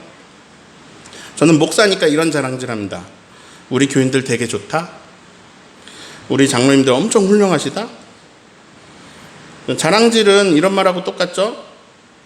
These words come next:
"저기 이상한 교인들 되게 많은,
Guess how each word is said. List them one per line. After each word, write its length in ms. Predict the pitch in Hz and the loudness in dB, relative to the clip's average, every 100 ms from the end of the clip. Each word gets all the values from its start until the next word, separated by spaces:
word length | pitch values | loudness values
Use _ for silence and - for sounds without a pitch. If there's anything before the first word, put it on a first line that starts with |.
| - | -10
"저기 380 | 185 180 180 175 | -6 -4 -4 -2
이상한 480 | 175 220 214 214 208 | -2 -2 0 0 0
교인들 400 | 175 185 180 175 | 0 -2 -2 -6
되게 200 | 185 180 | -6 -4
많은, 640 | 147 131 139 151 117 95 | -2 0 0 0 -2 -6